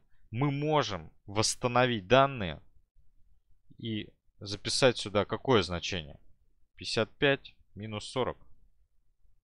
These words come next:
Вот. Это будет пятнадцать. Таким образом, мы можем восстановить файл, когда у нас один из жестких дисков, э, удаляется.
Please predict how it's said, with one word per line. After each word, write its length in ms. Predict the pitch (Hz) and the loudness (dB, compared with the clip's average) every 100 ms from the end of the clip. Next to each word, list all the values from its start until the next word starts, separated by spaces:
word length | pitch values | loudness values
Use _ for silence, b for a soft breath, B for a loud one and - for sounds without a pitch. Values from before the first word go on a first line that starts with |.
| _ _ _ - _ - - _ - - - - _ _ _ - | _ _ _ -20 _ -20 -20 _ -20 -20 -20 -20 _ _ _ -16
Вот. 280 | 95 92 78 - - - - - - - - | -8 -6 -6 -10 -20 -20 -20 -20 -20 -18 -10
Это 160 | 139 | -8
будет 240 | 101 107 - | -4 -6 -6
пятнадцать. 560 | - 82 76 - - - _ b b b b | -10 -6 -6 -8 -14 -20 _ b b b b
Таким 320 | 113 - 160 | -6 -2 2
образом, 400 | 151 151 120 117 | 4 4 2 0
мы 100 | 117 | -2
можем 360 | 123 131 117 117 | -2 0 0 0
восстановить 420 | 110 - 117 113 | -4 -2 -2 -2
файл, 260 | - 151 170 | 6 6 6
когда 320 | 113 98 113 | 2 4 4
у 40 | |
нас 300 | 107 101 - - _ | 6 0 -2 -10 _
один 360 | - 104 113 104 | -2 -2 -2 -2
из 60 | |
жестких 460 | 92 104 95 - 90 | 0 -2 -2 -8 -10
дисков, 460 | 98 95 - 85 - | -8 -8 -8 -10 -6
э, 240 | 92 85 85 | -4 -4 -4
удаляется. 1000 | 117 107 117 95 87 80 90 - 151 160 | -2 6 6 8 2 2 -4 -2 -2 -2